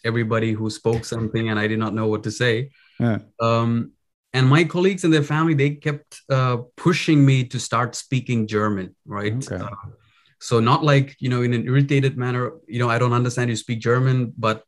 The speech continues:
Speaker 1: hey, come on, it is time that you have to start speaking German, uh, uh, learn." And they even suggested I move into a flat share, not live by myself with other Germans. And I took their advice. I moved into a flat share,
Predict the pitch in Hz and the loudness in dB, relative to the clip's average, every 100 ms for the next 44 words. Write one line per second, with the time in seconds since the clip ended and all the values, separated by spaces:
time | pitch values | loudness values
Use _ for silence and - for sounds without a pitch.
0 | _ - 131 - - 123 127 120 - _ | _ 0 0 -2 -6 -2 0 -2 -4 _
1 | 123 113 - 120 131 127 110 113 107 123 | -6 -4 -2 -2 0 0 -2 -4 -2 -4
2 | - 113 113 110 - 117 113 110 107 117 | -6 -6 -4 -4 -6 -6 -4 -4 0 0
3 | 117 117 110 139 _ _ _ _ - 107 | 0 -2 -4 -6 _ _ _ _ -6 -4
4 | 107 104 104 - - 107 123 127 123 110 | -4 -4 -4 -6 -6 -2 0 2 2 0
5 | 117 120 110 117 113 113 120 110 107 117 | 0 0 -4 -4 -4 -4 -4 -2 0 0
6 | 123 117 110 101 113 117 117 - 120 113 | 0 0 -2 -2 -2 -2 -2 -2 -2 0
7 | 110 110 113 113 113 107 95 - 123 123 | -4 -2 -4 -2 -2 -2 -4 -4 -2 -2
8 | 123 - _ _ - 107 113 127 113 117 | -4 -6 _ _ -6 -2 0 -2 0 0
9 | 120 117 110 107 104 135 135 123 117 117 | 0 0 -2 -2 -4 -4 -4 -2 0 -2
10 | - - 113 107 113 113 110 107 117 117 | -6 -10 -10 -4 -2 0 0 0 -2 -2
11 | 117 110 110 113 110 110 - 113 110 107 | -4 -4 -4 -2 -2 -2 -4 -2 -2 -4